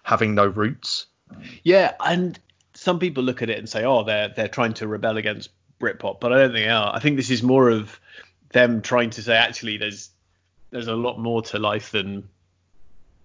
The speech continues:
Speaker 2: the, than, than the pop side of things." 'Cause they were supporting Alanis Morissette in the States, which is, that was the kind of,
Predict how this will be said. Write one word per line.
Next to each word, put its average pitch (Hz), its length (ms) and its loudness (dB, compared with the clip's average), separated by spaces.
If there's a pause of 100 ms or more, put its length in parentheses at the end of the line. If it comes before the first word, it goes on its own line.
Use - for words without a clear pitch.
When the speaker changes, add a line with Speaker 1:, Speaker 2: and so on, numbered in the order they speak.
(300)
Speaker 2:
the, 104 200 -4
than, 107 460 -4
than 110 140 -2
the 107 100 0
pop 113 220 0
side 104 220 0
of 107 80 -6
things." 113 380 -6 (160)
'Cause 151 120 0
they 233 100 6
were 262 80 2
supporting 190 400 2
Alanis 131 320 4
Morissette 110 340 2
in - 80 -16
the 95 60 -12
States, - 380 -8 (200)
which - 200 -6
is, 98 300 -6 (640)
that 151 300 0
was 147 160 4
the 139 100 0
kind 135 240 2
of, 113 200 -2